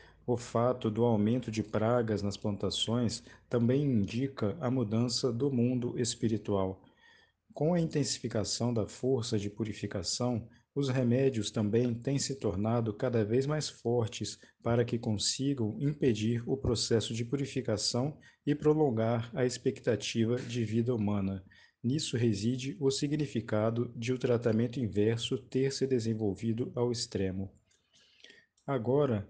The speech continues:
com o aumento da poderosa força de purificação no mundo espiritual, que é a força que inutiliza o tratamento inverso, da mesma forma que a colheita deste ano foi ruim, em pouco tempo a capacidade de se impedir o processo de purificação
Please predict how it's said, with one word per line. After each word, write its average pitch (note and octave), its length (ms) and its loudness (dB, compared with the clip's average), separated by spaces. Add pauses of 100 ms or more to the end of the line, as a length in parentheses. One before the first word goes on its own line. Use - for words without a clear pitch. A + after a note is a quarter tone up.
com C#3 240 2
o - 20 4
aumento A#2+ 420 2
da A#2 140 2
poderosa A#2+ 720 4
força B2 580 -2
de G#2 100 -4
purificação A2+ 880 -2
no G#2 140 0
mundo C3 260 0
espiritual, G#2 840 -2 (280)
que - 140 -2
é B2+ 140 4
a A#2 80 2
força A#2+ 500 -2
que B2 260 -4
inutiliza C3 880 0
o A2+ 140 -2
tratamento G#2+ 560 0
inverso, A2 580 0 (360)
da C3 100 2
mesma C#3+ 300 2
forma C3 420 4
que B2 140 0
a A#2+ 40 0
colheita B2 540 2
deste A#2 400 0
ano A2+ 180 4
foi A2+ 220 0
ruim, A#2 420 2 (360)
em B2+ 120 2
pouco A#2+ 360 0
tempo - 560 2
a A#2+ 100 2
capacidade A#2+ 800 0
de A#2 180 -2
se A#2+ 160 -4
impedir A#2+ 720 0
o B2 60 0
processo A2+ 560 0
de A#2 100 -4
purificação A#2 880 -2